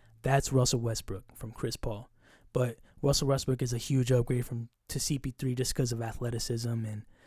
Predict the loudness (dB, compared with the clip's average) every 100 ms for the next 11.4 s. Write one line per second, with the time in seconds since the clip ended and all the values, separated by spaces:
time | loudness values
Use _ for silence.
0 | -20 -14 -6 -4 -4 -2 -2 0 -2 -4
1 | -4 0 0 0 -4 -6 -8 -6 0 2
2 | 2 -2 -6 _ _ -10 0 2 2 0
3 | 0 2 2 2 2 0 -2 -4 -6 -16
4 | _ _ _ _ _ -2 2 4 4 4
5 | 6 4 2 -4 4 8 8 6 4 4
6 | 8 10 10 8 6 4 0 -2 -2 0
7 | 2 2 2 -2 6 8 8 6 _ _
8 | _ _ _ _ _ -2 0 2 4 6
9 | 6 2 -8 _ _ 6 6 6 2 -8
10 | 0 2 4 4 2 2 0 2 -2 -2
11 | -4 -4 -8